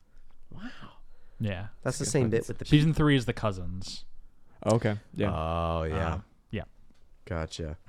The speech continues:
Speaker 2: And then season four is Gus, and then season five is Gus.
Speaker 3: Gus doesn't show up to season four?
Speaker 2: Well, see, Gus is start, shows up in season two, but four is the one where it's, like, the conflict with Gus.
Speaker 3: Four is the one with the
Speaker 2: Yeah.
Speaker 1: 'Cause
Speaker 3: There we
Speaker 1: three
Speaker 3: go.
Speaker 1: is, like, the big lab, right?
Speaker 2: Three is when they get the big lab.
Speaker 1: They get the big lab in the
Speaker 2: Yeah.
Speaker 1: basement.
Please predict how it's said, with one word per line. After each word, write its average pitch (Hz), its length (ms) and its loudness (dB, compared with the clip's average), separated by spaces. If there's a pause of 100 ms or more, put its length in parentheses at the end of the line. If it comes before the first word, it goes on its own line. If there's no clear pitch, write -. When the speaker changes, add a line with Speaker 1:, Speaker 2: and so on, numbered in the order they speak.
Speaker 2:
And 135 100 -4
then 120 180 -2
season 120 300 -4
four 113 240 -4
is 101 80 -6
Gus, 101 400 -8
and 101 100 -8
then 104 100 -10
season 104 460 -12
five 160 320 -12
is 170 200 -12
Gus. 139 220 -10
Speaker 3:
Gus 135 260 6
doesn't 135 240 2
show 135 120 0
up 127 60 -2
to 135 60 -2
season 120 240 0
four? 139 360 -2
Speaker 2:
Well, 143 80 -6
see, 180 140 6
Gus 175 280 6
is 151 120 0
start, 156 260 4
shows 143 160 6
up 131 60 2
in 123 80 2
season 107 280 2
two, 104 220 -2
but 98 120 -4
four 107 300 0
is 98 80 -2
the 104 40 0
one 98 80 0
where 98 80 -2
it's, 98 80 -8
like, 98 140 -8
the 101 80 -8
conflict - 480 -10
with - 100 -14
Gus. - 180 -14 (420)
Speaker 3:
Four 123 340 6
is 110 100 0
the 113 80 0
one 110 160 2
with 104 140 -2
the 101 180 4 (560)
Speaker 2:
Yeah. 117 240 -6
Speaker 1:
'Cause 127 200 2
Speaker 3:
There 101 100 0
we 160 160 6
Speaker 1:
three 208 80 4
Speaker 3:
go. 185 80 8
Speaker 1:
is, 113 100 0
like, 113 220 2
the 98 80 0
big 98 380 0
lab, 80 420 -6
right? 92 340 -2 (920)
Speaker 2:
Three 147 160 4
is 147 80 2
when 175 120 6
they 139 80 6
get 107 180 -2
the 101 80 -10
big 90 240 -12
lab. - 140 -12
Speaker 1:
They 98 80 0
get 95 100 0
the 104 100 -2
big 98 240 -2
lab 87 200 -2
in 82 80 -2
the 82 60 -4
Speaker 2:
Yeah. - 40 -8
Speaker 1:
basement. - 400 -8